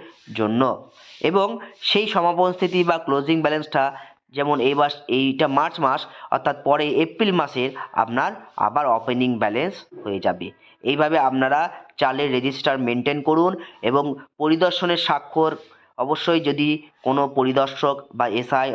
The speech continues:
of school আপনার স্কুলে ভিজিট করতে অথবা যদি মিড ডে মিল ডিপার্টমেন্ট ব্লক থেকে আসে, সেক্ষেত্রে আপনারা আপনাদের এই রেজিস্টারগুলোতে সই করিয়ে নেবেন এবং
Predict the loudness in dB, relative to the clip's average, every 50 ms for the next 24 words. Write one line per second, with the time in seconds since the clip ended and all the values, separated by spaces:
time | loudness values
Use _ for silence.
0 | 0 0 -2 -6 -6 0 2 4 4 4 4 2 0 0 0 0 0 0 0 -2
1 | -8 -14 -20 -20 -18 -8 -2 0 2 2 2 2 0 -2 -2 -2 -2 0 0 -2
2 | 0 0 0 0 0 0 -4 -8 -2 0 2 2 2 2 0 2 2 2 0 -2
3 | -6 -10 -18 -6 -2 -2 0 2 2 2 2 2 0 0 0 0 0 2 2 2
4 | 2 0 0 0 0 0 0 0 0 -2 -4 -4 -2 0 2 2 2 0 -4 -10
5 | -6 -2 0 2 2 0 0 -2 -4 -4 -4 -6 -12 -20 _ -20 -14 -12 -12 -10
6 | -8 -10 -10 -8 -2 0 0 0 0 -2 -2 0 0 2 2 0 0 -4 -8 -20
7 | -12 _ -4 -4 -2 -2 -2 -2 0 0 0 2 2 2 2 0 0 -2 -2 -2
8 | 0 0 0 0 0 0 0 0 0 0 0 0 0 0 0 0 -2 -2 -2 -2
9 | -2 -2 -2 -4 -4 -4 -6 -8 -14 -18 -18 -14 -10 -6 -6 -6